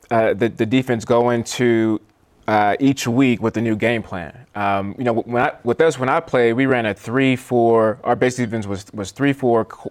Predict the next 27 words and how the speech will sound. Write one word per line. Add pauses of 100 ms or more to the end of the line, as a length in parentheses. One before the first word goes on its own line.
quarter,
quarter,
half.
If
anybody
asks (340)
me
what
defense
I
ran,
that's
what
I
ran. (480)
And, (720)
you
know,
based
off
of (120)
our
opponent
and
who
we're
playing,